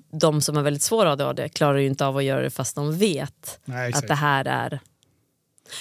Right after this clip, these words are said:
Speaker 1: Och det spelar ingen roll. Det har ingen
Speaker 2: Nej, i mitt
Speaker 1: betydelse.
Speaker 2: fall så, så spelar det ju faktiskt ingen roll, för jag hade inte gjort någonting annorlunda. Jag har
Speaker 1: Nej.
Speaker 2: testat A D H D-medicin.
Speaker 1: Mm.
Speaker 2: Eh, jävlar i min låda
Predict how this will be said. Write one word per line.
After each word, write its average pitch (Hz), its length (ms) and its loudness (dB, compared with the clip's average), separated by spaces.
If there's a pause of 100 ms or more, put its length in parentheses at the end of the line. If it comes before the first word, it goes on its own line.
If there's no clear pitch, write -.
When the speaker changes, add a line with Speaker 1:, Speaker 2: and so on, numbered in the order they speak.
(200)
Speaker 1:
Och 208 80 -2
det 208 80 6
spelar 214 200 0
ingen 202 160 2
roll. - 180 -2 (760)
Det 185 120 4
har 226 80 8
ingen 285 100 10
Speaker 2:
Nej, 254 80 6
i - 40 2
mitt 180 120 0
Speaker 1:
betydelse. 202 320 4
Speaker 2:
fall 214 320 2
så, 202 340 -2
så 185 200 0
spelar 180 400 2
det 175 60 4
ju 151 80 4
faktiskt 139 720 -2 (120)
ingen 151 340 4
roll, 143 360 2 (200)
för - 160 0
jag 143 60 6
hade 160 180 2
inte 151 200 2
gjort 143 220 2
någonting 135 540 2 (600)
annorlunda. 147 600 2 (140)
Jag 160 100 4
har 202 80 6
Speaker 1:
Nej. 170 100 2
Speaker 2:
testat 175 300 4
A 139 140 2
D 135 60 4
H 135 140 4
D-medicin. 127 520 -2 (140)
Speaker 1:
Mm. 165 240 0 (440)
Speaker 2:
Eh, 131 560 2 (220)
jävlar 165 540 4
i 139 40 2
min 139 160 2
låda 151 360 2